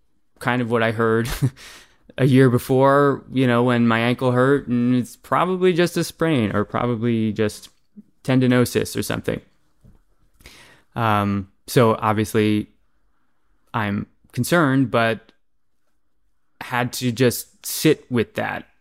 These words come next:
feeling of concern and understand that there's nothing to do. The, the evidence that it's anything will only emerge in time if it does, and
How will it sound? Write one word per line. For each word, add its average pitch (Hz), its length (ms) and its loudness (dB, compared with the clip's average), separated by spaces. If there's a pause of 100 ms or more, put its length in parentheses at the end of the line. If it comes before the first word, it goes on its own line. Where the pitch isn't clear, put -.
feeling 107 400 0
of 98 100 -8
concern 117 500 0
and 104 380 -4 (220)
understand 110 440 0
that 104 100 -2
there's 104 320 -4 (520)
nothing 120 420 2
to 110 100 -4
do. 107 440 2 (200)
The, 107 380 -2 (1080)
the 127 180 0
evidence 139 380 2
that 123 140 2
it's - 300 -6 (100)
anything 139 540 4
will 117 180 2
only 117 300 2
emerge 110 540 0 (340)
in 110 160 0
time 107 440 -2
if - 140 -8
it - 100 -8
does, 110 420 0
and 98 480 -6